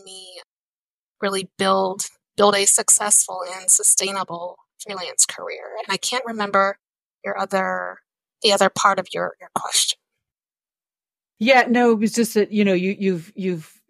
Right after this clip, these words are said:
Speaker 2: it, it seems as though you've built a business in a
Speaker 1: Yes,
Speaker 2: way that works for your
Speaker 1: yes.
Speaker 2: life. And, you know, that, that's, that's an important
Speaker 1: Yes,
Speaker 2: part of the
Speaker 1: it is.
Speaker 2: equation.
Speaker 1: And, you know, being the, being the mom of a toddler, you know,
Speaker 2: <laughs>
Speaker 1: work-life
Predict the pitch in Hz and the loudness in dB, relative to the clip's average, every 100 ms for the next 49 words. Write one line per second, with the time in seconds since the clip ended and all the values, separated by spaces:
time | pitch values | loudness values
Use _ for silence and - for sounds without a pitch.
0 | _ - 208 - 202 - 233 226 185 160 | _ 0 0 4 4 6 4 6 4 0
1 | 175 170 151 185 180 165 175 160 160 151 | 2 0 2 2 2 0 -2 -2 -2 -4
2 | - - 165 165 156 165 160 147 156 - | -6 -6 -2 0 2 2 0 0 -2 -2
3 | - 160 147 135 135 147 180 - - - | -6 -4 -4 -2 -2 -2 -4 -8 -16 -20
4 | _ _ 175 165 156 147 147 151 - _ | _ _ -2 0 2 0 -4 -4 -10 _
5 | _ _ _ _ 214 185 165 156 160 - | _ _ _ _ -2 2 2 2 0 0
6 | 165 - - - 175 170 156 - 233 196 | -2 0 -6 0 0 2 -2 0 0 2
7 | 170 156 - 214 202 165 160 - 214 302 | 2 2 2 0 0 0 0 -2 -4 -6
8 | 302 - - 202 196 208 214 214 196 190 | -8 -12 -4 -4 -2 -2 -2 -4 -6 -10
9 | 196 - - _ _ _ _ _ _ 214 | -10 -12 -14 _ _ _ _ _ _ -2
10 | 214 226 220 208 202 220 269 269 208 - | 0 -2 -6 -2 2 2 2 0 0 0
11 | - 240 240 320 - - - - _ _ | 2 0 0 -6 -8 -8 -10 -14 _ _
12 | _ _ _ _ _ _ _ - 196 190 | _ _ _ _ _ _ _ -8 -2 2
13 | 190 180 208 220 - 214 214 - | 4 4 2 2 4 4 4 -2